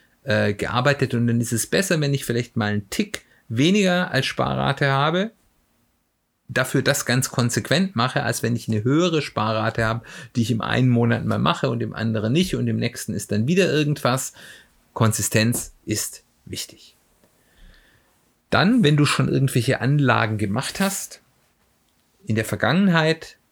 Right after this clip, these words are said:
die dir vielleicht von irgendjemand aufgeschwätzt wurden oder wenn du Glück hattest, die du geerbt hast, dann sind die häufig nicht optimal. Das heißt, es ist nicht unbedingt das Beste, wie du das anlegen kannst.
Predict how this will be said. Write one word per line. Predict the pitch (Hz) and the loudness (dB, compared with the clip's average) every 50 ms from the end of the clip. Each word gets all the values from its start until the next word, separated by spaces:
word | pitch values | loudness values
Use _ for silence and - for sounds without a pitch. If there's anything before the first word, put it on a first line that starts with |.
| _ _ - | _ _ -16
die | - - | -8 -6
dir | - 101 | -6 -6
vielleicht | - - 107 98 - - | -6 -6 -8 -8 -6 -4
von | - 98 | -4 -2
irgendjemand | - 107 110 113 - 107 101 104 - | 0 0 -2 -2 -2 -2 -2 -2 0
aufgeschwätzt | - 185 226 214 - - - - - 156 160 160 - - - - | 0 0 0 0 0 -2 0 0 2 0 0 0 -2 -6 -4 0
wurden | 143 147 147 139 139 135 139 131 | 0 2 2 2 0 0 -2 -2
oder | 101 104 104 101 101 | -2 -4 -6 -6 -6
wenn | 104 107 | -6 -6
du | 104 107 | -6 -6
Glück | - - 139 139 139 - | -4 -2 -2 -2 0 -2
hattest, | 135 - - 107 - - | -4 -4 -4 -10 -12 -10
die | 110 | -12
du | 110 - - | -10 -10 -8
geerbt | - - - - 90 139 165 - - - - | -8 -8 -6 -4 -4 -4 -4 -4 -8 -4 -2
hast, | - 160 160 - - - - - _ _ _ - - _ _ _ _ - | -2 -2 -2 -4 -8 -12 -14 -18 _ _ _ -20 -20 _ _ _ _ 0
dann | 123 117 117 113 | 2 2 2 2
sind | 104 104 117 131 147 147 - | 2 4 4 4 4 2 2
die | - 135 131 127 127 123 120 - _ _ _ _ _ _ _ _ _ - | 0 2 2 2 2 0 -2 -6 _ _ _ _ _ _ _ _ _ 0
häufig | 120 117 135 135 - - 127 - - | 2 2 2 2 0 -2 -2 0 2
nicht | 127 135 135 - - - - - - | 2 2 0 -2 -6 -12 -12 -12 -8
optimal. | - - 117 - - - - 110 107 104 101 104 107 107 98 95 98 _ _ - | -6 -6 -6 -6 -6 -2 0 0 2 2 2 0 0 -2 -4 -6 -12 _ _ -16
Das | - - - - | -14 -12 -8 -6
heißt, | 104 107 - - | -6 -6 -6 -8
es | 104 104 - | -10 -10 -10
ist | 104 - - | -10 -4 -4
nicht | 131 127 - | -4 -2 -2
unbedingt | - 131 123 120 123 113 113 107 - | -2 -2 0 0 0 -2 -4 -4 -6
das | 107 - | -8 -6
Beste, | - - 117 113 - - 120 107 | -4 -4 -4 -4 -2 -6 -6 -6
wie | 107 107 | -6 -8
du | 104 - 110 | -6 -6 -6
das | 107 107 107 - - - _ _ _ _ _ _ _ _ _ _ - _ - | -6 -6 -6 -8 -12 -14 _ _ _ _ _ _ _ _ _ _ -20 _ -6
anlegen | - 139 123 123 117 110 104 101 98 95 92 | -4 0 0 0 0 0 -2 -2 -4 -6 -8
kannst. | - - 104 101 104 98 - - - - - - | -6 -6 -6 -6 -6 -8 -10 -12 -14 -16 -20 -20